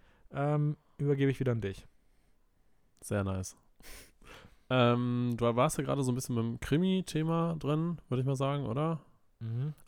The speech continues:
Speaker 2: Ähm,
Speaker 1: Oh, ich
Speaker 2: damit komme ich zu einem auch Krimi-Film, kann man fast so sagen, und zwar Tod auf dem Nil.
Speaker 1: Fuck. Okay, ich war gerade überlegen, welches sein könnte.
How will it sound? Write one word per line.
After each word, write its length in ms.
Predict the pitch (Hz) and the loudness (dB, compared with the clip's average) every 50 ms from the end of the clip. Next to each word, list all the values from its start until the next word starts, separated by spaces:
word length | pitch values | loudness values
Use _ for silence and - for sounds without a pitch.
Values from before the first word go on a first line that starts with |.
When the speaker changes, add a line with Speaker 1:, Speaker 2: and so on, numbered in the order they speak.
| _ _ _ | _ _ _
Speaker 2:
Ähm, 440 | 123 117 120 120 123 123 123 123 120 | 0 2 4 4 2 2 2 0 0
Speaker 1:
Oh, 40 | 120 | 0
ich 40 | 117 | 2
Speaker 2:
damit 320 | 120 120 139 151 - - | 2 4 2 2 -2 0
komme 320 | - 127 127 131 131 131 | 2 2 4 4 4 2
ich 260 | 131 131 - - - - | 2 0 -2 -6 -12 -12
zu 140 | - - | -6 -2
einem 240 | 123 117 113 113 110 - - - - _ _ _ _ _ _ _ - _ _ | -2 0 0 -2 -4 -8 -12 -20 -20 _ _ _ _ _ _ _ -20 _ _
auch 200 | - 180 170 - | 2 2 2 2
Krimi-Film, 600 | - - - 143 165 180 160 - 165 165 170 165 | 0 4 6 6 6 6 4 4 4 4 4 4
kann 140 | 147 - 156 | 2 2 2
man 100 | 156 143 | 2 2
fast 180 | - 151 143 - | 2 -2 -2 0
so 80 | 143 | 0
sagen, 420 | 123 123 127 131 143 143 147 143 135 | 0 2 2 2 2 0 0 -2 -2
und 140 | 113 113 | -4 -6
zwar 300 | - - 127 123 127 - | -2 0 0 0 0 0
Tod 260 | - - 151 160 170 - | 0 2 2 2 2 2
auf 220 | 120 131 135 - | -2 -2 -2 -2
dem 180 | - 135 131 131 | -2 -2 0 0
Nil. 440 | 139 165 190 170 107 104 127 175 - - | 2 2 2 4 4 2 2 0 -2 -6
Speaker 1:
Fuck. 200 | - - - 107 - - - - - - | 0 0 0 0 0 -8 -16 -20 -16 -6
Okay, 220 | - 110 - - 113 | -6 -4 0 0 -2
ich 100 | 101 95 | 0 0
war 100 | 113 113 | 0 0
gerade 160 | 110 113 117 | 2 0 0
überlegen, 320 | 113 113 113 110 117 117 113 | 2 2 2 2 2 2 2
welches 240 | 113 104 113 107 - | 0 -2 -2 -4 -2
sein 180 | 110 107 110 107 | -2 -2 -2 -2
könnte. 340 | 101 104 - - 110 104 | 0 -2 0 0 -2 -6